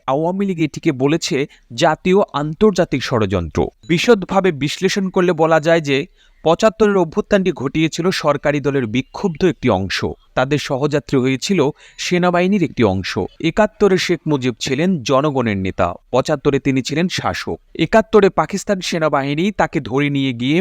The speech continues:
মানুষের আন্দোলন ও আকাঙ্ক্ষাকে দমাতে চেয়েছিল, তাতে তারা ব্যর্থ হয়েছিল।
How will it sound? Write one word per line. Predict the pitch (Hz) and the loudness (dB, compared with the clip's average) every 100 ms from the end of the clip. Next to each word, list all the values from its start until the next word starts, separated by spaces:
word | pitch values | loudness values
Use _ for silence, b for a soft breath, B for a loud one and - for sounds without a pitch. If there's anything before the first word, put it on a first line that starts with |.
| 180 | 0
মানুষের | 139 135 131 151 - | 0 -2 -2 -4 -2
আন্দোলন | 127 143 143 147 147 | -2 0 2 2 2
ও | 113 139 | 0 0
আকাঙ্ক্ষাকে | 110 - 175 170 160 139 151 | -2 -4 -4 -4 -4 -2 -2
দমাতে | 120 117 131 117 | -2 0 0 -2
চেয়েছিল, | - 90 82 - 82 - _ b b b | -2 -2 -2 -4 -6 -8 _ b b b
তাতে | - 139 156 | -2 -2 0
তারা | 156 165 | 2 2
ব্যর্থ | 123 113 - 123 | 0 -2 -4 -2
হয়েছিল। | 101 90 - 90 | 0 0 -2 -4